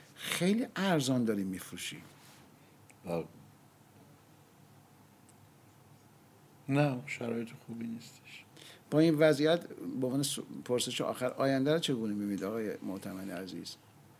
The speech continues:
Speaker 2: الان سال‌هاست، واقعاً دو دهه است که بیشتر تو مه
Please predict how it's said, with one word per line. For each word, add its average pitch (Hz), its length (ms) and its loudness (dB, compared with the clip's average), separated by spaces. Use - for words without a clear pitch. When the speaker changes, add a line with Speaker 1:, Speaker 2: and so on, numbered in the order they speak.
Speaker 2:
الان 226 480 4
سال‌هاست، 175 840 4
واقعاً 139 460 4
دو 165 120 4
دهه 151 320 2
است 160 480 0
که 143 480 2
بیشتر 151 320 0
تو 170 220 -4
مه 147 300 4